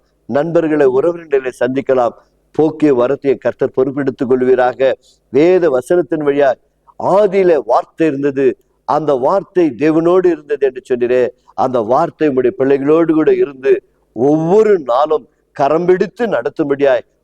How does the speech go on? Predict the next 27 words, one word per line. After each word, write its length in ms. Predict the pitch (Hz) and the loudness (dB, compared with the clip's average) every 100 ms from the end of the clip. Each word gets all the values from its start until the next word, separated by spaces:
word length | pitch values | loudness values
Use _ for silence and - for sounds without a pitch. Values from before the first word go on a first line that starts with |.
| - | -10
உம்முடைய 200 | 117 117 | -2 -2
அன்பின் 400 | 127 151 147 113 | 0 0 -2 -2
பாதத்துல 440 | 123 131 131 127 | -2 -2 -4 -2
வருகிற 380 | 120 123 127 131 120 | 0 0 0 0 0
ஆண்டவரே, 420 | 123 127 127 127 - _ _ | -2 0 0 0 -4 _ _
இந்த 360 | - 160 214 233 | -2 0 2 2
முதல் 320 | 160 135 151 | 0 -2 -2
நாளிலே 480 | 139 131 143 143 135 - _ _ | -2 -4 -2 -2 -2 -4 _ _
எதிர்பார்ப்போடு 800 | 131 147 165 180 185 180 190 202 | 0 0 0 2 2 2 0 0
கூட 160 | 196 196 - | 0 0 0
காத்திருக்கிற, 600 | 147 - 156 127 147 135 - _ _ | -4 -2 -4 -2 0 0 -2 _ _
இந்த 260 | 123 143 156 | -6 -2 0
வருடத்திலாவது 720 | 165 170 175 190 190 196 202 | 2 0 0 0 2 2 2
நான் 200 | 180 151 | 0 -2
ஏங்கினது, 640 | 139 165 165 156 143 143 - _ _ | -6 -12 -6 -2 -2 -6 -18 _ _
நான் 220 | - 151 | -4 -2
நினைத்தது, 680 | 147 156 202 - 175 160 127 - _ | 0 0 0 0 -2 0 -2 -4 _
நான் 300 | 135 160 143 | -2 -2 0
மன்றாடினது 640 | 147 185 214 196 180 170 | -4 -2 0 0 -2 -6
கிடைக்குமா 600 | 156 - 131 147 170 170 180 | -8 -6 -4 -2 -2 0 0
என்று 160 | 175 - | -2 -2
சொல்லி 240 | 165 156 | -4 -4
பார்த்து 380 | - 139 165 156 | -4 -4 -2 -4
கொண்டு 180 | 156 147 | 0 -2
இருப்பார் 240 | 123 139 | 0 -4
என்று 120 | 131 | -4
சொன்னால், 380 | - 131 131 117 | -8 -4 -2 -4